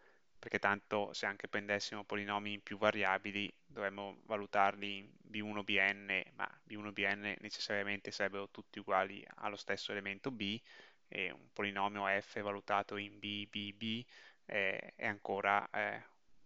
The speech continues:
uguale, diciamo, al valore assunto da un polinomio in una sola variabile, valutato sempre in B. Dovreste anche aver visto che ne-, questo A di B è,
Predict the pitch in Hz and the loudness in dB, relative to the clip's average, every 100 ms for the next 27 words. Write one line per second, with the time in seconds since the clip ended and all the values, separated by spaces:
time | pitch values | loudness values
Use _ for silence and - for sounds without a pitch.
0 | - - - - - 117 107 92 95 101 | -20 -20 -20 -20 -14 -4 2 2 2 0
1 | - 101 98 98 101 98 98 - 104 101 | 0 0 2 4 4 2 0 -2 -8 -8
2 | 98 98 104 101 104 101 98 101 101 101 | -4 -2 -4 -4 -2 -2 -4 -6 -8 -8
3 | - 98 98 98 92 92 98 98 98 _ | -4 -2 -2 -2 -2 -4 -4 -6 -8 _
4 | - - 107 107 101 - - 98 104 101 | -20 -12 -10 -4 -4 -4 -12 -8 -6 -8
5 | 98 95 _ - - _ - - - - | -10 -14 _ -20 -20 _ -20 -20 -20 -20
6 | - - - - - - - - 120 113 | -20 -20 -20 -20 -20 -20 -20 -8 2 4
7 | 113 107 120 139 120 113 117 127 113 101 | 6 4 6 4 4 0 2 2 4 4
8 | 101 104 107 - 104 - 110 101 101 127 | 2 -2 -6 2 2 2 6 6 6 0
9 | 104 104 110 - 117 98 101 | 0 0 0 -2 2 2 2